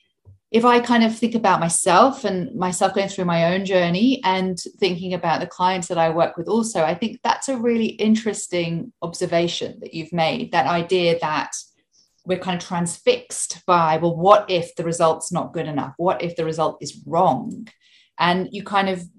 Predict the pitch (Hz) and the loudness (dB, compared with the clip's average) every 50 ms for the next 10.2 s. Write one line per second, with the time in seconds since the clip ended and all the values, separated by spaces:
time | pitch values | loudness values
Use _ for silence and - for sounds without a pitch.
0 | _ - - - 202 - - - - 208 214 254 247 - - 190 156 135 - - | _ -10 -4 -2 -2 -2 0 2 6 6 6 6 4 2 4 4 4 4 4 -2
1 | - - 185 180 180 - - 190 190 185 - - - - 190 180 180 175 175 196 | -8 -6 -6 -6 -6 -4 -4 -2 -2 -2 -4 -6 -2 0 0 0 2 0 0 2
2 | 220 220 - 202 170 135 - 160 156 190 196 226 220 214 - 160 135 139 - 147 | 0 0 2 0 -2 -2 -4 -6 -4 -2 0 0 0 0 0 -2 -2 -4 -6 -6
3 | 147 147 180 175 - - - 190 175 190 196 190 - 185 175 165 - 165 135 113 | -6 -6 -6 -6 -6 -2 2 4 6 6 4 4 0 -6 -6 -4 -2 -2 -2 -4
4 | - - - 147 143 143 - - - - _ - - - 214 208 202 196 196 180 | -4 -8 -8 -8 -8 -8 -12 -16 -20 -16 _ -4 -2 0 0 0 0 0 0 0
5 | 175 170 170 160 - - 151 160 156 151 180 185 185 165 - - - 143 147 190 | 2 2 2 0 0 -2 -4 -8 -4 0 2 4 4 4 4 2 -2 -4 -8 -8
6 | 196 - _ _ _ _ _ _ _ _ - 190 175 - - 208 196 196 190 190 | -10 -14 _ _ _ _ _ _ _ _ -6 -6 -6 -4 -2 2 2 4 4 6
7 | 185 160 170 214 185 160 170 185 175 202 180 - - 190 220 220 247 240 226 - | 4 4 2 0 0 0 0 0 -2 -6 -10 -8 -6 -4 0 2 4 4 2 2
8 | - - - - - 180 170 - - 202 185 175 165 165 170 185 185 208 220 226 | -2 -4 -4 -4 -8 -8 -6 -2 2 4 6 6 6 4 2 0 0 2 2 2
9 | 190 165 170 170 156 - - - 165 160 160 160 156 - 156 180 214 208 - - | 2 0 0 0 -2 -2 -2 0 -2 0 0 -2 -2 -2 -2 0 0 0 -2 -4
10 | - - - - | -6 -6 -8 -10